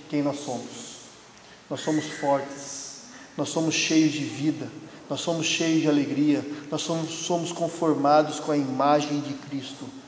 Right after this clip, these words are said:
de glória em glória. Do que se queixa um homem, senão dos seus próprios pecados?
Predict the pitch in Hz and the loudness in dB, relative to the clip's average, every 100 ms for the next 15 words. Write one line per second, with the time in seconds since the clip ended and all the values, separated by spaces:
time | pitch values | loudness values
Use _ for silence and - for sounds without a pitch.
0 | - 139 131 - 127 135 139 139 135 135 | -16 -10 -8 -8 -6 -4 -4 -6 -10 -12
1 | 135 - 147 120 117 104 113 - - - | -14 -12 -12 -8 -8 -8 -10 -16 -18 -20
2 | - - - - - - - - - - | -20 -20 -20 -20 -20 -20 -20 -20 -20 -20
3 | - - - - - - - - - - | -20 -20 -20 -20 -20 -20 -20 -20 -20 -20
4 | - - - 151 - - - - 170 170 | -20 -20 -8 -8 -6 -6 -4 -2 -2 -2
5 | 160 - 185 175 143 147 156 143 127 120 | -4 -6 -8 -8 -4 0 2 0 -4 -8
6 | - - - - - - - - - 151 | -12 -14 -14 -16 -16 -18 -20 -10 -4 -2
7 | 139 147 151 139 147 139 - 139 131 131 | 0 0 0 -4 -4 -6 -4 -2 -2 -4
8 | - - 117 120 101 - - | -10 -12 -10 -8 -8 -10 -14